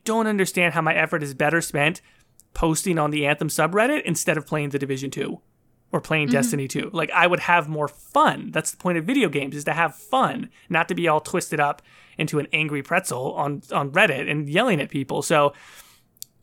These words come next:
Speaker 1: I think, I, yeah, I would tell people, "Don't be angry. Just go play something else."
Speaker 2: Yeah. Wait, here's another thing. People are, keep saying, like, "Oh, they stole my money. They stole my money." Boy, you can return it.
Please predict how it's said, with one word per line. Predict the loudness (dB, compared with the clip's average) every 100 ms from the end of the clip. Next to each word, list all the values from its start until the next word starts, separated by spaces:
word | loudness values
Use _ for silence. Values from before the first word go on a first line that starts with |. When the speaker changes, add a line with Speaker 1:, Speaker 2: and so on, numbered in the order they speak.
| _ _ -4
Speaker 1:
I |
think, | 0 2 2
I, | 0
yeah, | 2 4
I | 2
would | 2
tell | -2 0
people, | 0 0
"Don't | 0 0 0
be | 0
angry. | 0 -2 -6 -4
Just | -4 -4
go | -2 -4
play | -2 -2
something | -2 -2 -2
else." | -2 -4 -6 -12 -12 _ _ _ _ _ _ _ _ _ _ _ _ _ -2
Speaker 2:
Yeah. | 2 2 -2 _ _ _ _ _ _ _ -8
Wait, | -4 0
here's | 2 2
another | 2 0 0
thing. | -2 -4
People | -4 0
are, | 0
keep | 0 -4 -8 -6
saying, | -4
like, | -4 -2
"Oh, | -2
they | -2
stole | -2 -4
my | -4
money. | -4 -4 -4
They | -6
stole | -8 -6
my | -6
money." | -6 -6 -8 -10 -20 -20 -6
Boy, | 0 0
you | 0 -6
can | -4 0 0
return | 0 -6 -8 0 2 2 -2 -8
it. | -18